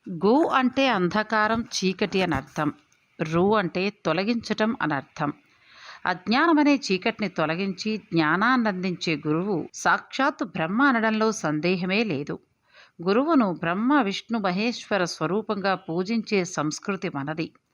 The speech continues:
పూర్వం గురుకుల విద్యా విధానం అమలులో ఉన్న సమయంలో శిష్యులు గురువులను దైవంతో సమానంగా పూజించేవారు. ఆ గురువులు కూడా శిష్యులను తమ కన్న బిడ్డల కన్నా ఎక్కువగా ప్రేమించేవారు.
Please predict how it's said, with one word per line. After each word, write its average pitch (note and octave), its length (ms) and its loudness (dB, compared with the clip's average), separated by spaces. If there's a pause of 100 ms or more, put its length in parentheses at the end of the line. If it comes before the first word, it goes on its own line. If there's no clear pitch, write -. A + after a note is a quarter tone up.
(420)
పూర్వం C#4 480 2
గురుకుల A#3+ 460 -2
విద్యా F#3+ 380 -2
విధానం F#3 520 -2
అమలులో E3+ 440 0
ఉన్న E3 160 -2
సమయంలో E3 580 -4 (480)
శిష్యులు B3 540 -2 (160)
గురువులను G#3 580 2 (160)
దైవంతో G#3+ 520 0
సమానంగా G3+ 760 0
పూజించేవారు. D3+ 840 -6 (580)
ఆ D3+ 100 0
గురువులు D#3+ 480 -2
కూడా A3 300 0
శిష్యులను G#3+ 600 -2 (380)
తమ G3+ 160 2
కన్న F#3+ 360 -2
బిడ్డల F#3+ 400 -2
కన్నా B3 300 0
ఎక్కువగా F3+ 480 -2
ప్రేమించేవారు. D3+ 840 -6